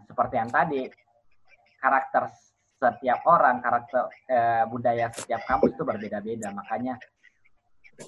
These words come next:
saya, saya itu, itu sih, karena kemarin saya berpikir bahwa kalau misalkan kita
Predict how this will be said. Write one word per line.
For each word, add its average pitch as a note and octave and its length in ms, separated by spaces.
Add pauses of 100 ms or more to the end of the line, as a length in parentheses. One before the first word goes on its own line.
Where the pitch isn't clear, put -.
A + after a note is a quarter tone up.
saya, C#3 400
saya C#3 260
itu, D3+ 140 (160)
itu C#3+ 160
sih, C#3 160
karena B2+ 320
kemarin B2+ 320
saya D3 160 (240)
berpikir A#2+ 560
bahwa A#2+ 400 (240)
kalau A#2 160
misalkan A#2+ 400
kita B2+ 320